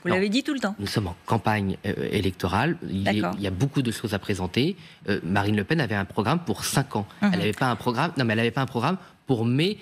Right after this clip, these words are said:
Speaker 2: deux mille vingt-deux. Elle avait un programme
Speaker 1: Vous avez été
Speaker 2: entre
Speaker 1: un peu surpris,
Speaker 2: mai
Speaker 1: quoi, par la
Speaker 2: deux mille vingt-deux,
Speaker 1: dissolution.
Speaker 2: mai
Speaker 1: Vous avez été un
Speaker 2: deux mille vingt-sept.
Speaker 1: peu pris
Speaker 2: Tout le
Speaker 1: de
Speaker 2: monde a
Speaker 1: court.
Speaker 2: été surpris. Nous, on pensait que la dissolution aurait lieu, euh, avec la crise budgétaire, euh, de l'automne. On pensait pas qu'il allait dissoudre pendant les J O,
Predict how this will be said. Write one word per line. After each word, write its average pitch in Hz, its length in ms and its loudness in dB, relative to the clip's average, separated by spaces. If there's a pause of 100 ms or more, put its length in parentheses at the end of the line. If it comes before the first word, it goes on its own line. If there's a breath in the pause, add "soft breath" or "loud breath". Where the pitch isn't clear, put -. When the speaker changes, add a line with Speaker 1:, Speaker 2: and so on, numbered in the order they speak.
(140 loud breath)
Speaker 2:
deux 127 80 2
mille 131 180 2
vingt-deux. 123 460 0
Elle 120 120 0
avait 120 140 0
un 120 60 0
programme 127 300 0
Speaker 1:
Vous 196 80 2
avez 202 80 -2
été 247 100 0
Speaker 2:
entre 220 80 2
Speaker 1:
un - 20 -2
peu 285 160 0
surpris, 339 460 0
Speaker 2:
mai - 20 0
Speaker 1:
quoi, 247 140 2
par 226 160 -2
la 220 100 2
Speaker 2:
deux - 40 -2
mille 202 100 -2
vingt-deux, 240 160 0
Speaker 1:
dissolution. 214 220 0
Speaker 2:
mai 180 80 4
Speaker 1:
Vous 165 80 -2
avez - 20 0
été 147 140 0
un 185 60 0
Speaker 2:
deux 185 60 0
mille 139 120 -2
vingt-sept. 226 160 0
Speaker 1:
peu 302 100 0
pris - 60 -10
Speaker 2:
Tout 143 80 -2
le 135 60 0
Speaker 1:
de 135 40 -4
Speaker 2:
monde 143 140 2
a 127 80 -4
Speaker 1:
court. - 40 -2
Speaker 2:
été 110 160 -2
surpris. 117 440 -2
Nous, 147 80 -2
on 110 80 -2
pensait 113 280 -2
que - 80 -4
la 98 60 -4
dissolution 104 560 0
aurait 101 140 -2
lieu, 113 260 0 (340 loud breath)
euh, 110 140 0
avec 104 180 -2
la 117 80 0
crise 120 240 -4
budgétaire, 107 580 0 (300 loud breath)
euh, 95 60 -4
de 113 140 0
l'automne. 120 420 0
On 120 60 -2
pensait 107 240 -4
pas 117 140 -2
qu'il 104 140 -2
allait 101 120 2
dissoudre 104 260 -2
pendant 104 160 0
les 104 140 2
J 110 180 0
O, 127 140 0